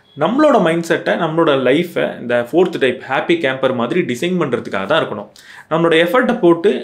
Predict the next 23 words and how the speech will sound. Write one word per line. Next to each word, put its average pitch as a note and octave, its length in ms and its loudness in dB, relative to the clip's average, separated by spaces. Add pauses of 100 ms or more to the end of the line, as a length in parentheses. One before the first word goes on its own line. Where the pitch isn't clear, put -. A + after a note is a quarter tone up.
நல்லா D3 280 -2
பிளான் D#3 380 -2
பண்ணி C3 280 -4 (460)
ஒரு C#3+ 160 2
ஹாப்பி D#3 340 0
கேம்பரா D3 400 -2
நம்ம C3 200 -2
லைஃபை A#2+ 280 0
வச்சுக்கணும். A2+ 440 -4
இந்த A2+ 220 -6
நாலாவது B2+ 480 0
ஆர்க்கிடைப் A#2 460 -4 (160)
நோக்கி B2+ 380 -6
நம்மளோட A2 300 -4
லைஃபை A#2+ 280 -4
நம்ம A2+ 200 -8
கொண்டு A2 220 -4
போகணும். F#2+ 280 -10 (160)
இதெல்லாம் G#3+ 340 2
ஓகே, G#3 180 2
எனக்கு D#3 200 0
நல்லா E3+ 180 2
புரியுது. A#2+ 340 0